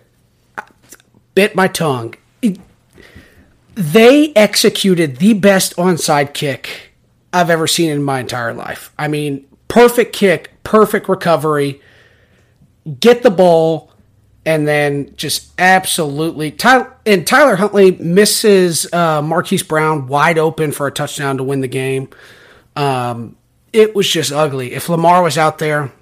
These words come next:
the Ravens would have figured out a way to win that game, which it seems like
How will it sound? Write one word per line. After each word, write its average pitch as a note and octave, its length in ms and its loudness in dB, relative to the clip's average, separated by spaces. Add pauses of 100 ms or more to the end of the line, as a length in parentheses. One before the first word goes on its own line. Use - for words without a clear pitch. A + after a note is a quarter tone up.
(120)
the C#3 100 -10
Ravens D3 640 -6
would C#3 260 -4
have D3+ 100 -4
figured C#3+ 300 -6
out C3+ 140 -4
a C3 40 -6
way C3 160 -4
to B2+ 60 -6
win C3 160 -4
that B2+ 160 -8
game, C3 280 -6
which B2+ 180 -10
it A#2 60 -12
seems D3 340 -6
like C3 300 -12